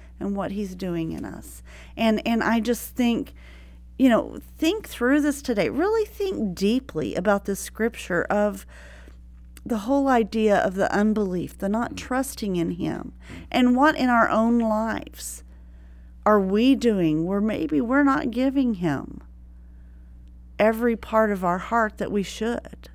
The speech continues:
Speaker 2: Mm.
Speaker 1: And I want to encourage you today, just as it tells us to do. It says, "Encourage one another daily, as long as it is called today, so that none of you may be hardened by sin's deceitfulness."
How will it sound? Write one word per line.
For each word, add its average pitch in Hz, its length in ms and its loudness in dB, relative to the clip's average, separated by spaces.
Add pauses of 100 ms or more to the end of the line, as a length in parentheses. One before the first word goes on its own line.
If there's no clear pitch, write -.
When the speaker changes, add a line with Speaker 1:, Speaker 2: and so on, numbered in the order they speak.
(160)
Speaker 2:
Mm. - 120 -16 (1160)
Speaker 1:
And 220 440 4 (340)
I 220 160 8
want 262 200 6
to 247 100 2
encourage 240 560 6
you 247 200 8
today, 208 420 4
just 208 280 0
as 196 160 0
it 175 160 0
tells 208 320 2
us 208 160 -6
to - 140 -2
do. 190 560 4 (400)
It 160 160 -6
says, 196 300 2
"Encourage 214 680 2
one 226 200 2
another 226 360 4
daily, 202 600 0 (300)
as 160 160 -4
long 196 340 4
as 240 140 2
it 254 100 0
is 247 160 -2
called 240 320 0
today, 156 580 -2 (340)
so - 200 -6
that 170 200 0
none 196 360 2
of 226 120 -2
you 226 160 0
may 208 180 0
be 202 140 -4
hardened 151 640 -2 (320)
by 170 140 -2
sin's 175 480 -2
deceitfulness." - 1040 -8